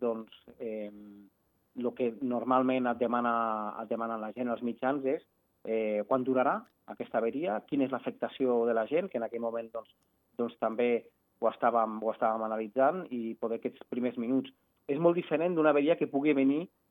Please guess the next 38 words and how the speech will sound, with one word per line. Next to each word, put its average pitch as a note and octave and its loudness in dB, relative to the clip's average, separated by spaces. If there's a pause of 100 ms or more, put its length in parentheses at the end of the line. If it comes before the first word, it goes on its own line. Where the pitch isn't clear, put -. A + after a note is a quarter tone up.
(100)
doncs, A#2+ -4
tu C3+ 0
imagina't, A#2+ 0
de A2 2
totes C3+ 2
les C3 -2
línies B2 -2
internacionals A2 -4
que G#2 -6
tenim, A#2 -8 (520)
doncs, A2 -6
imagina't A2+ -4
que, B2 -4
pel G#2+ -10
que - -16 (100)
sigui, D#3 -6 (320)
no G2+ -10
sé, F#2+ -6 (100)
una A2+ -8
excavadora, G#2+ -4
un, G#2+ -10
una B2+ -4
obra, B2+ 4 (360)
doncs, A#2+ -2 (140)
es - -14
trenca C#3 -2
una A2+ -4
línia. G2 -10 (240)
Aquestes F3 -8
són D3+ -4
molt B2 2
clares. F#2 -4
Dius: A#2+ -6
"Doncs D#3 0
mira, F3+ 2
ha - 2
passat G#3 -2
això. G#2+ -6